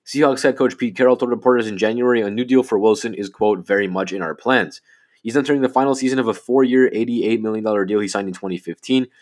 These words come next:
His seventeen million dollar base salary in twenty nineteen is tied with Ben Roethlisberger and Eli Manning for twelfth among quarterbacks, according to Over the Cap. He was drafted seventy-fifth overall by Seattle in twenty twelve.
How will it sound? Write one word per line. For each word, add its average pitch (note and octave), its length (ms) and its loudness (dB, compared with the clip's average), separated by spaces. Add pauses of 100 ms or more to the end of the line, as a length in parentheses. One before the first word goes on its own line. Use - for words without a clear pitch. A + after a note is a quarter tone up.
(200)
His A2+ 140 -6
seventeen C#3+ 460 0
million C3 200 2
dollar B2 200 4
base A#2 240 0
salary A#2 280 2
in A2 60 -6
twenty A2+ 240 -6
nineteen G#2 260 -4
is A2 120 -6
tied G#2+ 180 -4
with F#2 140 -6
Ben B2 140 0
Roethlisberger A#2 600 0
and G2 100 -4
Eli F#2+ 220 -2
Manning A2 320 -4
for F#2 140 -10
twelfth C#3 280 4
among A2+ 220 -4
quarterbacks, A2 520 -2 (360)
according G2+ 320 -4
to - 80 -8
Over F2+ 260 -2
the D#2+ 100 -4
Cap. G#2+ 360 0 (560)
He B2+ 80 2
was C3+ 140 2
drafted C3 260 4
seventy-fifth C3+ 560 -2
overall A#2+ 340 2
by A2+ 140 0
Seattle A2+ 320 0
in A2 120 -4
twenty G2+ 240 -6
twelve. B2+ 380 4